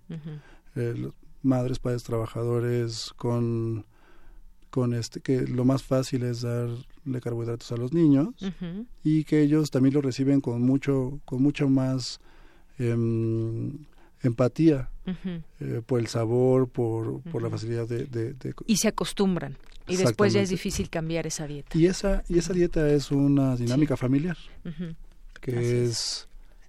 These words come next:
Speaker 2: que regularmente es
Speaker 1: Ajá.
Speaker 2: importante, eh,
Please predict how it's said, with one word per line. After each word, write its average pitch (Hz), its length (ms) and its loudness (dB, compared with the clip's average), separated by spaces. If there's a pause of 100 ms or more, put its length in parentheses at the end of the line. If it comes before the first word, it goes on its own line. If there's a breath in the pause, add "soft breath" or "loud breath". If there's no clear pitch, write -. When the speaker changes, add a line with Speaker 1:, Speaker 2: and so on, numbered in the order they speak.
Speaker 2:
que 147 100 -6
regularmente 135 600 2
es 120 80 -4
Speaker 1:
Ajá. 135 80 -4
Speaker 2:
importante, 120 880 -2 (120)
eh, 110 720 -4